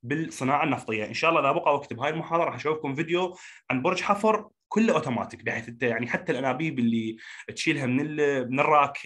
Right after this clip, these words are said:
من القاع خلينا نقول، وتصعدها للبرج وتنزلها بداخل البير، هي كلها أوتوماتيك بدون تدخل بشري. وأيضًا عندنا ال إي بي سي companies اللي هي ال Engineering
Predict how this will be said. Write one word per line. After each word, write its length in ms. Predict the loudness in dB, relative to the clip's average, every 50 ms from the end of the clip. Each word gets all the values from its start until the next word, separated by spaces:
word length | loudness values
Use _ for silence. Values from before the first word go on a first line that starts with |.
| -10 -6
من 200 | -4 -2 0 0
القاع 200 | 2 4 2 4
خلينا 280 | 2 2 2 2 2
نقول، 280 | 2 2 2 2 2 2
وتصعدها 420 | 0 -2 -2 -2 -2 -2 -2 -2
للبرج 480 | -2 -2 -2 -2 -2 -2 -2 -2 -2 -4
وتنزلها 420 | -4 -4 -4 -4 -2 -2 -2 -4
بداخل 300 | -2 0 0 0 0 0
البير، 300 | -2 0 0 0 0 -2 -4 -18 -20 -10 -4 -2
هي 80 | 0
كلها 240 | 0 0 0 0 2
أوتوماتيك 580 | 0 0 0 -2 -2 -2 -4 -6 -8 -16 -20 _ _ -12
بدون 260 | -8 -6 -4 -4 -2
تدخل 300 | -2 -2 -2 0 0 -2
بشري. 340 | -2 -2 -4 -6 -8 -8 -10 -14 -16 -18 -20 _ _ _ _ _ _ _ _ _ _ _ _ -16 -12 -6
وأيضًا 300 | -2 2 2 4 4 2
عندنا 360 | 2 -2 -2 0 0 0 0 -2
ال 120 | -4 -4
إي 80 | -6 -8
بي 140 | -6 -6
سي 160 | -4 -2 -2 0
companies 560 | 0 0 0 0 2 2 2 0 0 -2 -10 -16 -20 -20 -16 -8 -4
اللي 180 | 0 0 0
هي 360 | 2 2 2 4 4 2 2 0
ال 880 | 0 0 2 4 4 4 2 2 0 0 -2 -2 -4 -6 -4 -6 -6 -4 -4
Engineering 500 | -4 -4 -2 -2 -2 0 0 -2 -4